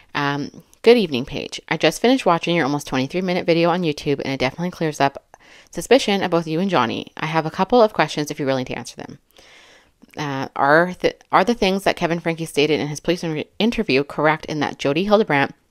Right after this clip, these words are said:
lived with you and your family in Mapleton? You said neither of you received therapy from Jody Hildebrandt. However, I did find an article which Johnny said that the team at Homie did. Are you saying this is in fact not true? I'm not trying to be assumptive, but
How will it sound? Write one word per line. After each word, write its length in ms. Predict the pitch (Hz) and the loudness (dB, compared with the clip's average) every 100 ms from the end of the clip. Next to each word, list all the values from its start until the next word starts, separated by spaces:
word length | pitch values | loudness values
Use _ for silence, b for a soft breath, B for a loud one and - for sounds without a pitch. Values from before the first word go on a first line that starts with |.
| _ - | _ -2
lived 180 | 170 156 | 0 2
with 180 | 160 147 | -2 -2
you 220 | 165 175 | 0 0
and 160 | - | 0
your 80 | 151 | -2
family 340 | 151 131 127 127 | 0 0 -2 -2
in 80 | |
Mapleton? 440 | 170 175 - 113 131 _ _ _ _ _ _ _ _ _ b b b b b | -4 -4 -8 -12 -16 _ _ _ _ _ _ _ _ _ b b b b b
You 120 | 170 | -6
said 400 | - 156 160 - - | 2 4 4 0 -2
neither 300 | 160 151 170 | 0 4 4
of 100 | 165 | 2
you 100 | 190 | 0
received 300 | 190 220 214 | 0 -2 2
therapy 340 | 170 160 185 | 2 2 0
from 160 | 175 156 | -2 0
Jody 220 | 147 139 | 0 0
Hildebrandt. 420 | 143 127 120 113 - | -2 -4 -4 -4 -2
However, 380 | 165 160 156 151 B B B | 2 4 4 0 B B B
I 60 | 165 | 4
did 200 | 180 175 | 4 4
find 160 | 214 | 2
an 120 | 226 - | 2 2
article 680 | 190 190 - 120 135 160 - | 2 2 0 -2 -2 -6 -10
which 320 | - 156 - - | -4 -4 -4 0
Johnny 360 | 147 147 170 | 2 2 0
said 320 | - 170 143 | -2 0 2
that 160 | 139 117 | 0 -6
the 60 | - | -6
team 240 | - 170 | -4 -2
at 80 | 156 | 0
Homie 240 | 214 226 | 2 4
did. 260 | 156 - - b b b | 2 -2 -4 b b b
Are 80 | 170 | 2
you 80 | 165 | 2
saying 260 | 175 175 | 2 2
this 180 | 165 - | 0 -6
is 60 | 156 | -8
in 120 | 147 | 0
fact 260 | 139 - | 0 -2
not 100 | 131 | -10
true? 220 | - - - _ _ b b b b b b b b b | -8 -10 -10 _ _ b b b b b b b b b
I'm 120 | 156 156 | 0 4
not 160 | - | 2
trying 180 | - 180 | 2 -2
to 60 | 190 | 2
be 80 | |
assumptive, 720 | 190 - 131 143 - - 123 117 | 2 2 0 0 -2 0 0 2
but 240 | 123 | 2